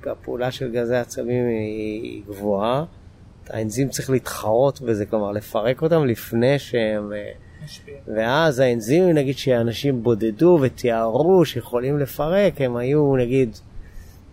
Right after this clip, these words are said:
Speaker 1: בין עשרת אלפים למאה אלף איטיים ממה שצריך. זאת אומרת, היה צריך לשפר אותם, אה,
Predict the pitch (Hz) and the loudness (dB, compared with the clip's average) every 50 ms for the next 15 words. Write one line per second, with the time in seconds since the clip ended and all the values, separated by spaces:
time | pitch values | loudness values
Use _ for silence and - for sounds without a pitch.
0 | - - - - - - - - - - - - - - - - - - - 135 | -20 -20 -20 -20 -20 -16 -14 -12 -12 -12 -12 -14 -16 -16 -14 -16 -10 -4 0 2
1 | 151 156 156 - - - - - 151 143 135 135 - 139 123 117 - 131 127 120 | 2 2 2 0 -2 -4 0 2 4 4 4 4 2 2 0 0 -2 -2 0 2
2 | 120 120 117 117 123 131 135 135 131 123 127 139 147 147 - - - 202 151 - | 4 4 4 4 4 4 4 4 4 4 4 4 4 2 0 -2 -6 -12 -12 -12
3 | - - - 127 120 120 151 185 180 156 139 123 123 123 117 - - - - - | -8 -4 0 0 2 4 4 4 4 4 2 2 0 -2 -4 -6 -10 -6 -4 -2
4 | 107 101 98 95 85 - - - - - - 107 101 101 - 117 123 120 - 127 | -2 0 -2 -4 -6 -10 -14 -18 -16 -14 -12 -10 -10 -6 -6 -6 -6 -6 -6 -6
5 | 131 127 113 - - 117 113 - - 139 135 131 131 135 127 - - 120 113 110 | -6 -6 -6 -6 -8 -8 -10 -4 -2 0 0 2 2 0 -2 -2 -2 -2 0 0
6 | 104 104 107 110 110 104 101 101 104 101 98 98 95 95 | -2 -4 -6 -6 -6 -6 -4 -4 -6 -6 -6 -6 -8 -10